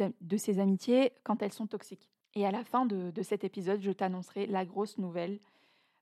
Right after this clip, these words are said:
euh, celle, euh, qui m'obsède depuis, euh, quelques jours, quelques semaines déjà. Alors,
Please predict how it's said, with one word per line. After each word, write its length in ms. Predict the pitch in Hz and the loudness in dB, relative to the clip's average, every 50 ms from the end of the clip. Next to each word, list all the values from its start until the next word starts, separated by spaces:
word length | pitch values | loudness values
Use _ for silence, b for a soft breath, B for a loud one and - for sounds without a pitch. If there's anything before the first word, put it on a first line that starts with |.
| _ 196 | _ -8
euh, 100 | 190 185 | -8 -8
celle, 380 | - - - 214 214 214 202 | -6 -2 0 2 2 2 2
euh, 380 | 196 196 190 190 190 185 185 185 | 2 2 2 2 0 0 -2 -4
qui 360 | - - - - 196 185 190 | -8 -10 -8 -4 0 2 4
m'obsède 600 | 185 185 202 202 202 - - - 220 220 220 190 | 4 4 4 2 0 -8 0 2 4 4 4 2
depuis, 720 | 165 175 170 156 175 170 - - - - 208 196 202 208 | 0 -4 -2 -2 -2 -4 -4 -14 -10 -6 -6 0 2 4
euh, 420 | 202 185 175 170 175 175 175 170 185 - 220 214 | 4 4 2 0 -2 -4 -4 -6 -6 -8 -12 -14
quelques 680 | _ - 202 190 190 - _ - 208 190 185 180 180 175 175 | _ -4 -4 -4 -4 -4 _ 0 2 4 4 4 4 2 2
jours, 340 | 170 170 180 180 190 196 - | 0 0 2 2 2 0 0
quelques 320 | - 175 175 - 208 175 | -2 -2 0 0 -4 -4
semaines 420 | - - - 190 185 180 185 196 | -4 -4 -2 -2 -2 0 0 0
déjà. 320 | 196 185 175 170 175 202 262 _ _ _ _ _ _ _ _ | 0 0 -2 -2 -4 -6 -8 _ _ _ _ _ _ _ _
Alors, 440 | - 254 226 202 165 - - - _ | 8 10 10 10 8 6 2 -8 _